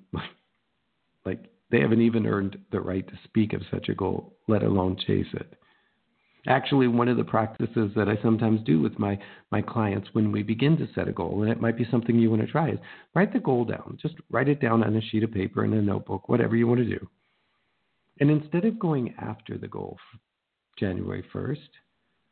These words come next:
sit down and read the goal every day at the same time for seven days. And if you can't make it through that seven days, or if you begin to alter the time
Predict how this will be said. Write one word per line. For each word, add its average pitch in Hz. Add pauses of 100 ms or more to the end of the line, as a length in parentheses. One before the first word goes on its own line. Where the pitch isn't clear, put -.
(100)
sit 170
down 202
and 151
read 127
the 104
goal -
every 127
day 101 (360)
at 113
the 110
same 120
time 101 (1200)
for 143
seven 120
days. 98 (2500)
And 147
if 156
you 214
can't 180
make 135
it 147
through 127
that 117
seven 104
days, 95
or 98
if 113
you 151
begin 147
to 135
alter 117
the 113
time 98